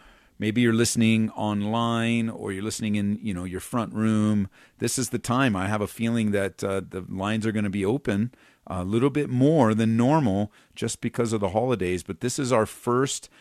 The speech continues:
episode of Calvary Live for twenty twenty. And get to, get online, get, get on board. Give me a call, three oh three, six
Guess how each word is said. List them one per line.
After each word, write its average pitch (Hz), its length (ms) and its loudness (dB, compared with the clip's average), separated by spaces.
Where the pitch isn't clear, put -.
episode 113 680 2
of - 140 -4
Calvary 110 420 2
Live 98 460 0
for 95 160 -4
twenty 117 500 0
twenty. 113 480 0
And 73 480 -10
get - 240 -6
to, 95 340 -4
get 95 180 -4
online, 104 760 0
get, 90 280 -6
get 104 140 -2
on 104 200 0
board. 98 380 -2
Give 80 100 -8
me 90 100 -4
a 95 60 -6
call, 85 400 -2
three 95 240 0
oh 110 100 6
three, 107 420 2
six - 540 -2